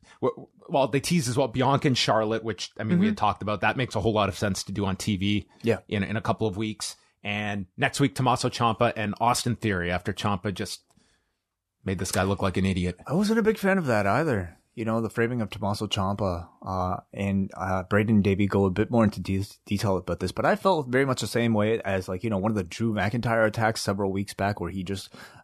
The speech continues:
Speaker 2: for, for a little reason, like, almost came across like a bully, you know, c-,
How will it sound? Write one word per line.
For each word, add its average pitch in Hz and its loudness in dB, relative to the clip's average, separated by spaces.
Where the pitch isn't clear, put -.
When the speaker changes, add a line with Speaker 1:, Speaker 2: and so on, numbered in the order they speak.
Speaker 2:
for, 117 4
for 120 2
a 120 2
little 160 4
reason, 113 2
like, 92 -2
almost 226 2
came 220 4
across 156 2
like 123 -2
a 113 2
bully, 107 0
you 101 -4
know, 101 2
c-, 120 -6